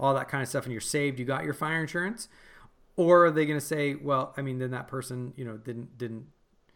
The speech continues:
didn't genuinely believe. They weren't actually justified. They weren't actually, you know, uh, they weren't actually being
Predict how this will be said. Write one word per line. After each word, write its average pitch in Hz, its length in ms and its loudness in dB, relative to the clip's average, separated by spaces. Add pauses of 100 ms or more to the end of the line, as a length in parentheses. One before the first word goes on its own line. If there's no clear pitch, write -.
(200)
didn't 139 260 -4
genuinely 127 520 -4
believe. 117 300 -4
They 104 100 -8
weren't 113 300 -10
actually 110 640 -8
justified. 117 720 -12 (260)
They 127 80 -6
weren't 123 220 -8
actually, 110 840 -8
you 127 80 -12
know, 101 180 -12 (100)
uh, 104 360 -14
they 123 160 -8
weren't 117 220 -8
actually 110 240 -10
being 104 300 -12